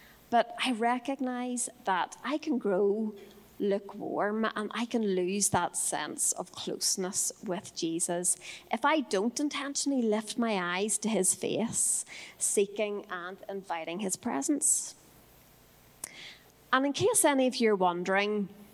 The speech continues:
there's no magic formula for this, guys. At the start of a new day,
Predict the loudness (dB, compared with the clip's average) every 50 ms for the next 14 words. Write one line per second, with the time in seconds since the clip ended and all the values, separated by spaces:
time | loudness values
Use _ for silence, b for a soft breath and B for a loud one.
0 | -20 -20 -20 -12 -6 -4 -4 -2 0 2 2 4 4 4 4 4 4 4 2 2
1 | 2 2 0 -2 -4 -4 -6 -6 -6 -6 -4 -2 -2 0 0 0 0 0 -2 -2
2 | -2 -2 -2 0 -2 -2 -2 -2 -4 -4 -4 -4 -4 -6 -6 -6 -6 -8 -8 -10
3 | -14 -18 -20 -20 -20 -20 -20 -20 -20 B B B B B B B B -6 -4 0
4 | 2 2 2 2 2 2 4 4 4 2 2 0 0 0 0 0 0 2 2 2
5 | 2 0 0 -2 -2 -4 -6